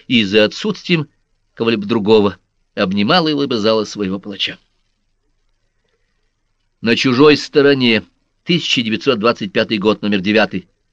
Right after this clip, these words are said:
страницы сто тридцать первая, сто тридцать вторая. В архиве изобразительных источников Гуверовского института хранится коллекция слайдов, очевидно отснятых белыми, после того, как они взяли Киев,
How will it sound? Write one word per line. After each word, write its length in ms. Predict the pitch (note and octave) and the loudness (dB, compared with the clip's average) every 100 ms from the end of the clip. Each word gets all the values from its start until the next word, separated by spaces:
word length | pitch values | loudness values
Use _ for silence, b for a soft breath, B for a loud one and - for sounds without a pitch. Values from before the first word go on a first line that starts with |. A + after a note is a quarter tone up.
| _ | _
страницы 440 | - A2 G#2+ A2 | -6 -4 -4 -8
сто 200 | - A#2+ | -2 -2
тридцать 400 | A2 G#2+ - F#2+ | 0 -6 -8 -4
первая, 340 | B2+ A#2+ A2+ - b b | 0 2 2 2 b b
сто 240 | - - | -8 -2
тридцать 260 | A#2 A2 - | -2 -2 -6
вторая. 340 | - G#2 G2+ - _ _ _ _ _ _ _ _ _ _ _ _ | -2 -2 -2 -8 _ _ _ _ _ _ _ _ _ _ _ _
В 80 | A#2 | 2
архиве 580 | D3+ D#3 - A#3 G3 F3 | 4 4 -2 -2 2 2
изобразительных 680 | C#3+ D3+ C#3+ E3+ - D3+ C#3+ | 2 2 2 0 -2 -4 0
источников 800 | C#3 - G#3+ G3+ B2+ G2 G#2 - _ | -2 2 2 2 0 -4 -8 -12 _
Гуверовского 720 | - B2 C#3 A#2 G#2 - A2 G#2+ | -8 2 4 4 0 -2 -2 -2
института 640 | G#2 - A2 G#3 - G2+ _ _ _ _ _ B B B | -2 -6 -6 -4 -4 -6 _ _ _ _ _ B B B
хранится 520 | - F3+ A#3 F3+ E3 | -4 0 0 0 -2
коллекция 560 | D#3 F3 D#3+ - E3+ | 0 0 -2 -2 -2
слайдов, 680 | E3 - C#3+ B2 G#2+ G2 F#2+ | -2 0 2 2 0 -2 -6
очевидно 380 | G2+ A2 G#2 A2 | -8 -6 -4 -2
отснятых 460 | G2+ - - G#2+ F#2+ | -4 -2 -2 -2 -2
белыми, 480 | F2 D3 C3+ B2+ - - _ _ _ | 2 2 2 -2 -8 -20 _ _ _
после 180 | A#2+ - | -10 -10
того, 100 | G#2+ | -6
как 80 | A2+ | -2
они 140 | A#2 | -2
взяли 300 | F#2+ A#2 A#2 | 0 0 0
Киев, 480 | - - G#2+ F#2 | -2 -4 -4 -4